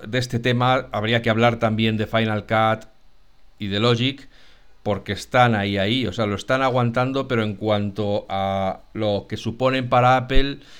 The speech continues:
en estos momentos en su facturación, pues son los decimales de la cuenta que, que puedan tener de resultados, ¿no? Lo que, lo que ingresan por el software.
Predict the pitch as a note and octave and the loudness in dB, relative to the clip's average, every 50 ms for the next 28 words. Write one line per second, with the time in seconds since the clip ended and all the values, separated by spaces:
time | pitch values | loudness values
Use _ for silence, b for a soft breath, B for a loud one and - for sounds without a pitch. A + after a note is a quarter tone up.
0 | B B B B B - - A2 B2+ B2+ B2 D3 C3 B2 B2+ A#2+ B2 B2+ B2+ B2 | B B B B B -4 0 0 0 2 2 0 2 2 2 2 2 2 0 -2
1 | B2+ A2+ A#2 A2+ A2+ A2+ A2 G#2 G2 - A#2 G#2 G2+ G2+ - A#2+ A#2 A#2 B2 B2+ | -2 -2 -4 -4 -4 -6 -8 -8 -6 -6 -4 -4 -4 -4 -4 -2 0 0 0 -2
2 | B2 B2 B B B B B B - - G2 F#2 - B2+ B2 B2 A#2+ A2+ G#2+ G2 | -4 -8 B B B B B B -8 -8 -6 -4 -2 -2 0 2 2 0 0 0
3 | F#2+ G#2 G2+ - - G2+ G2 A2+ A#2 A2+ A2 F#2+ F2 G2 G2 F#2 F2 - - G#2+ | -2 -6 -6 -6 -6 -2 0 2 2 2 2 0 -2 -2 -2 -2 -2 -4 -4 -4
4 | G2+ G2 F#2 - F2+ F2 F2 E2+ - F#2 F2 F2 F2 F2 F2 F2+ F#2 - - - | -4 -4 -6 -6 -6 -6 -8 -8 -10 -10 -10 -8 -8 -10 -12 -12 -14 -16 -18 -18
5 | - - G2 - - G2+ F#2 F2+ F2+ F#2 F#2+ F#2+ G2 F#2 F2+ F#2 F#2+ F2 - F#2 | -16 -14 -12 -8 -6 -4 -4 -4 -6 -6 -6 -6 -6 -6 -8 -10 -10 -10 -12 -14
6 | F2 - G#2 G2 F2 E2+ E2 F2 G2+ G#2+ A#2 A2+ G2 - - - - G#2 G2+ F#2 | -10 -8 -8 -8 -8 -10 -12 -14 -14 -12 -12 -12 -14 -14 -14 -14 -12 -12 -12 -10
7 | - G2 G2 G2 G2 G2 F#2 F#2+ F#2 F2+ - F#2 F2 F2+ F2 - A2 G2+ G2 F#2 | -10 -8 -8 -8 -8 -6 -6 -6 -8 -6 -8 -8 -8 -8 -8 -8 -8 -6 -6 -6
8 | F2 | -8